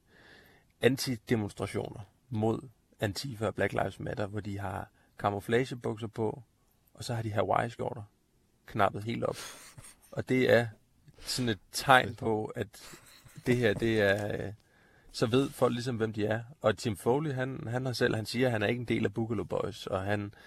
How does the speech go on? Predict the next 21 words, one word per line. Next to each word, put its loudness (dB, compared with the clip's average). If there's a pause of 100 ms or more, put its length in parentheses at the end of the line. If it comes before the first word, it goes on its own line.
(380)
han -2
har 2
aldrig 4
gjort 2
noget, -2 (140)
påstår -6
han. -10
Han 0
er 2
bare 0
klar. 6 (260)
Altså, -6 (140)
han, -4
han 0
viste 0
mig 4 (340)
sit -8
nyeste -2
våben, 0
som -8
var 0